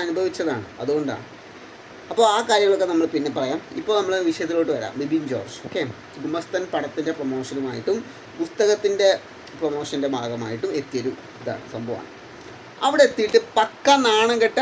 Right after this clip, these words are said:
ഇറങ്ങിപ്പോയേണ്ട ഒരു അവസ്ഥ ഉണ്ടായി. കാരണം ഈ സംഭവങ്ങളൊക്കെ കഴിഞ്ഞ് സ്വാഭാവികമായിട്ട് ഇവർ വിളിച്ചു വരുത്തിയതാണ്,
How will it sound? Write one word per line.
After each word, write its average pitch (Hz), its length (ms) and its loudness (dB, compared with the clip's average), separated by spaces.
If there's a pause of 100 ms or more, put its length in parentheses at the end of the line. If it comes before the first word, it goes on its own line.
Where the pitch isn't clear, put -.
ഇറങ്ങിപ്പോയേണ്ട 185 560 2
ഒരു 160 100 6
അവസ്ഥ 131 320 -4
ഉണ്ടായി. 107 280 -8 (1000)
കാരണം 190 320 2 (180)
ഈ 208 120 0
സംഭവങ്ങളൊക്കെ 202 500 2
കഴിഞ്ഞ് 156 280 2 (720)
സ്വാഭാവികമായിട്ട് 254 800 8
ഇവർ 240 220 10
വിളിച്ചു 214 320 0
വരുത്തിയതാണ്, 160 520 4